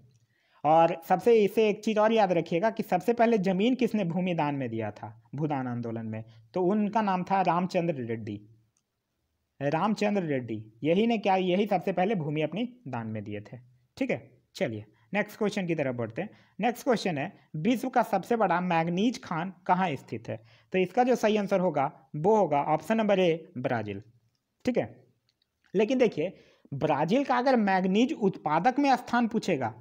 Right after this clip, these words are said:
तो मैंगनीज उत्पादक में उसका तीसरा स्थान हो जाएगा,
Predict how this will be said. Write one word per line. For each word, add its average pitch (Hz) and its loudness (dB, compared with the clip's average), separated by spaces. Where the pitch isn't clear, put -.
तो 165 0
मैंगनीज 180 2
उत्पादक 214 2
में 247 4
उसका 220 0
तीसरा 202 0
स्थान 139 -8
हो 113 -6
जाएगा, 104 -10